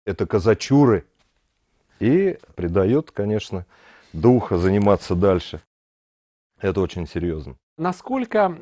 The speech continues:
Speaker 2: роль казачества как такой общественно-социальной силы на сегодняшний день востребована?
Speaker 1: Конечно, востребована. Востребована именно воспитание с малолетства, вот, э, с того закона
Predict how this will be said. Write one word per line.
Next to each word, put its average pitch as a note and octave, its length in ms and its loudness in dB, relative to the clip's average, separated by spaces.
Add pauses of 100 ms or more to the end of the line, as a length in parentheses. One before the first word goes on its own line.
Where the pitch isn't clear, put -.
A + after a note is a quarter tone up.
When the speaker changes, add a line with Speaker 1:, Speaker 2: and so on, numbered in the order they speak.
Speaker 2:
роль F#3 280 2
казачества F3 600 -2
как D#3+ 180 -6
такой F3 240 -2
общественно-социальной E3 920 -2
силы A3+ 420 -2
на D3 100 -4
сегодняшний F3+ 460 -2
день G3+ 300 -2 (140)
востребована? B2 760 -2 (120)
Speaker 1:
Конечно, A2 420 -2
востребована. C2+ 600 -4
Востребована A2+ 680 -2 (280)
именно G2+ 500 -2
воспитание F2 960 -2 (100)
с - 120 -14
малолетства, G2 720 0
вот, D#2+ 380 -10
э, C#2+ 500 -10
с - 160 -20
того F#2 340 -2 (400)
закона F#2+ 640 -2